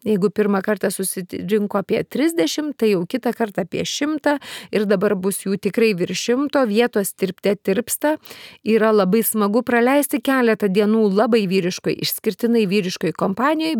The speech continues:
be mobilių prietaisų. Kiek girdėjau vyrus kalbant, jie grįžta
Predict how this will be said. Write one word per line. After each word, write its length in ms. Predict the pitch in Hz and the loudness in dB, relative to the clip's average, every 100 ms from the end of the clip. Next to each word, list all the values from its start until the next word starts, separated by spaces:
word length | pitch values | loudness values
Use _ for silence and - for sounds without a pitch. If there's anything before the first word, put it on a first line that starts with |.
| 180 | 0
be 220 | 175 233 196 - - - | 2 2 0 -4 -16 -10
mobilių 520 | - 202 180 196 196 | -2 0 2 0 -2
prietaisų. 880 | - 185 220 262 277 277 254 - 277 - - - - - - _ _ - - 156 | -2 0 2 2 2 0 0 -2 -2 -4 -16 -20 -20 -20 -20 _ _ -20 -16 -16
Kiek 260 | - 254 233 | 0 2 4
girdėjau 480 | 202 208 185 214 196 | 2 2 4 4 4
vyrus 380 | 180 175 170 - | 2 2 0 -2
kalbant, 560 | - 233 240 247 226 | 2 2 4 2 2
jie 80 | 202 | 0
grįžta 460 | 170 196 220 - | 0 -2 -2 -2